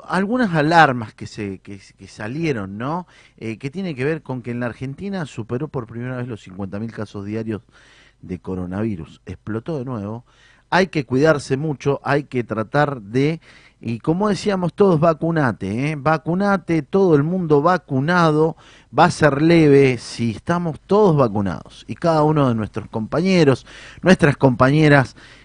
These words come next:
eh, han ac-, accedido a los lugares de vacunación. Y eso es importante, tener todas las vacunas. Seguramente ya está empezando y se está acti-, activando el pase sanitario en todo y en cada uno de los lugares.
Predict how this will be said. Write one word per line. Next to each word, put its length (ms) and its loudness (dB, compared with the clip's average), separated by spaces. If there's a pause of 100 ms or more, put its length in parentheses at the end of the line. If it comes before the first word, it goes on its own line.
eh, 260 4
han 140 6
ac-, 320 0
accedido 640 2
a 20 4
los 140 2
lugares 340 0
de 80 2
vacunación. 720 -2 (420)
Y 120 2
eso 200 2
es 220 0
importante, 760 0
tener 320 4
todas 220 6
las 100 2
vacunas. 600 2 (300)
Seguramente 720 0
ya 140 0
está 200 2
empezando 720 0 (240)
y 120 -12
se 100 -4
está 260 4
acti-, 280 -6
activando 720 4
el 100 2
pase 320 -4
sanitario 580 0
en 160 -2
todo 240 -2
y 60 -2
en 120 -4
cada 220 -4
uno 240 0
de 60 -2
los 120 4
lugares. 420 4